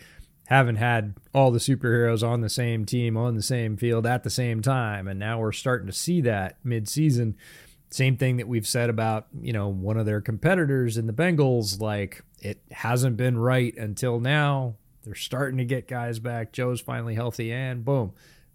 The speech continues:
We're gonna be saying the same thing, I feel like, about the Dolphins' defense as, as we did on paper in the summer when we looked at all those guys and went, "Holy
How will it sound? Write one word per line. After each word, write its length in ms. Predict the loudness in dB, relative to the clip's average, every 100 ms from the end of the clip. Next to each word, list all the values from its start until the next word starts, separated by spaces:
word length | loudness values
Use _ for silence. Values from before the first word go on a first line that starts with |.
| _
We're 160 | 0 4
gonna 140 | 6
be 100 | 4
saying 320 | 4 2 2
the 60 | 0
same 340 | 0 0 0
thing, 540 | 0 0 2 0 -4 -6
I 60 |
feel 420 | -8 2 6 6 4
like, 300 | -2 -6 -6
about 280 | -2 -2 -2
the 40 |
Dolphins' 440 | -4 -4 -4 -8 0
defense 640 | 0 2 0 -2 -4 -8 -14 -20 _ _ _ _
as, 560 | -2 0 0 -2 -4 -10 _ _ -20 -16 -16 -16 -20 -20 -14
as 260 | -2 0 4
we 140 | 4
did 220 | 4 4
on 180 | 4 4
paper 340 | 4 2 2
in 100 | -2
the 60 | -2
summer 300 | -2 -2 -2
when 180 | -4 -2
we 120 | 0
looked 340 | 2 2 0
at 60 | -4
all 120 | -2
those 200 | -2 -4
guys 320 | -4 -6 -6
and 100 | -6
went, 160 | -6 -8 -12
"Holy 640 | -16 0 2 2 -2 -6